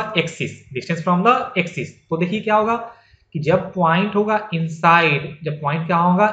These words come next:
inside, मतलब कि up to thickness T by two, up to thickness T by two, Field कैसा होगा? Directly proportional। उसके बाद जैसे ही आप बाहर आ गए field आपका हो जाएगा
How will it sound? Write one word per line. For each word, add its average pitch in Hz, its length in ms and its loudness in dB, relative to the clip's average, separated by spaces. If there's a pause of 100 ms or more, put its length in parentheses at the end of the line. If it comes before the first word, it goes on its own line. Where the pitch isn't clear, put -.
inside, 151 640 0 (1300)
मतलब 156 260 -2
कि 196 80 -2 (140)
up 151 160 2
to 202 220 0
thickness 185 480 0
T 185 160 0
by 185 120 6 (180)
two, 180 180 2 (280)
up 160 160 -2
to 180 200 -2
thickness 180 500 -2
T 185 180 0
by 180 180 6
two, 135 240 -2
Field 170 180 0
कैसा 185 200 2
होगा? 196 240 4 (400)
Directly 160 560 2
proportional। 175 540 0 (120)
उसके 180 360 -2
बाद 180 280 6
जैसे 139 240 2
ही 190 160 2
आप 185 180 2
बाहर 165 240 6
आ 160 100 6
गए 131 160 2 (380)
field 143 180 -2
आपका 139 200 -2
हो 127 80 2
जाएगा 139 240 2